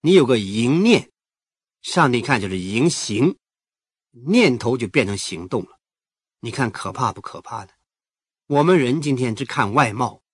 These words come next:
但是上帝是看内心。人只看你说，啊，你到底有没有犯法？但是上帝看你，你心中有没有恶念？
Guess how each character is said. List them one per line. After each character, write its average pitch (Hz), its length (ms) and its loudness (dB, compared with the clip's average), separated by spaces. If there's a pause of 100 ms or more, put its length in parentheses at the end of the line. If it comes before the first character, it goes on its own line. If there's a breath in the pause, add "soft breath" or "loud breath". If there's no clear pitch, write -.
(320)
但 143 120 -2
是 120 60 -4
上 110 300 -2
帝 117 80 -6
是 98 80 -10
看 92 260 -8
内 104 180 -4
心。 87 300 -14 (580)
人 160 300 4
只 185 160 0
看 165 240 -2
你 104 100 -6
说， 120 300 -6 (140)
啊， 135 80 -10
你 131 160 4
到 175 180 4
底 110 120 -2
有 107 120 -4
没 127 120 -2
有 127 60 2
犯 143 240 -2
法？ - 440 -12 (520)
但 151 160 -4
是 - 80 -4
上 175 200 2
帝 143 120 0
看 135 240 -6
你， - 140 -12 (160 soft breath)
你 160 100 -4
心 277 440 4
中 156 220 2
有 104 140 0
没 107 80 -4
有 107 80 -2
恶 131 220 -2
念？ 98 280 -6